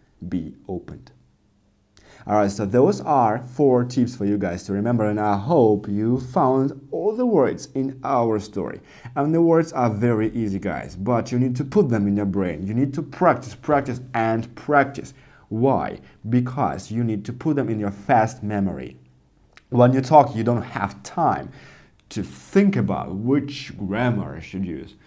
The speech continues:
which word I should use. You don't have time for it, guys. So practice them. Make example sentences with them. And better yet,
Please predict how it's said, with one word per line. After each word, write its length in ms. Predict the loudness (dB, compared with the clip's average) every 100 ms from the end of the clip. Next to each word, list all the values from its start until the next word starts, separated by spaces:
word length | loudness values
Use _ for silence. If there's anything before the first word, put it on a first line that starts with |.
| _ _
which 280 | 4 4 2
word 480 | -2 2 4 4 0
I 120 | -6
should 200 | -12 -14
use. 420 | -12 -14 -18 -20 -8
You 240 | 0 4
don't 160 | 4 2
have 340 | -4 -8 -10
time 320 | -8 -6 -4
for 200 | -6 -10
it, 160 | -10 -12
guys. 380 | -12 -12 -14 -20 _ _ _ _
So 540 | -18 -4 -2 -2 -4 -12
practice 560 | 0 2 2 0 -14
them. 320 | -14 -14 -16 -20 -20 _ _ _
Make 500 | -4 0 0 -2 -8 -20 -20 -12
example 440 | -6 -4 -4 -4
sentences 580 | -6 -4 -4 -4 -8 -10
with 120 | -12
them. 260 | -12 -16 -20 _ _ -4
And 380 | -2 0 -2 0
better 320 | 0 2 0
yet, 320 | -2 -4 -12